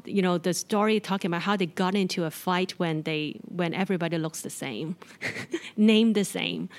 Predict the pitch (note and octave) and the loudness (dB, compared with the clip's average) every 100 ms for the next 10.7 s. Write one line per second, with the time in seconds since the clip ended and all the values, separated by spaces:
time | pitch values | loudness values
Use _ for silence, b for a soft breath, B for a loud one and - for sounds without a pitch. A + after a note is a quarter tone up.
0 | B B B - F#3+ F#3 F3+ F#3 F#3 A3+ | B B B 0 4 4 4 4 2 0
1 | - - A#3+ A#3 A#3 G#3 A#3+ B3 - F#3+ | -2 0 2 4 4 4 4 4 2 0
2 | F#3+ - A3 A#3 C#4 B3+ F#3 F#3 F3+ F3 | 0 0 2 2 0 0 0 0 0 0
3 | E3 F#3+ A3 F3+ - - - B B B | 2 2 2 -2 -6 -8 -10 B B B
4 | - G3 G3 F#3 F#3+ A3 - G3 F#3+ F#3 | 0 4 6 6 4 2 2 2 4 2
5 | - G#3 A3 F#3 F#3 F3 E3+ D#3 G#2+ D#3+ | 0 0 2 2 2 0 -2 -4 -6 -6
6 | - - D#3+ E3 C#3 - D#3+ D3+ F3 - | -6 -6 -4 -4 -8 -4 -4 -4 -6 -6
7 | E3 E3+ F3+ E3 - - D#3+ D#3+ D#3+ - | -8 -6 -6 -6 -8 -6 -4 -2 -4 -4
8 | D3 A2+ F3+ G#3 F#3+ G#3+ G3+ - F#3 E3+ | -4 -4 0 0 2 0 0 2 2 2
9 | D#3+ - E3 D3+ D#3 D#3 D3+ - D3+ D#3 | 0 0 -2 0 -2 -2 -4 -4 -6 -4
10 | E3+ E3+ F#3 E3+ - - G#2 | -4 -2 -2 -2 -4 -8 -8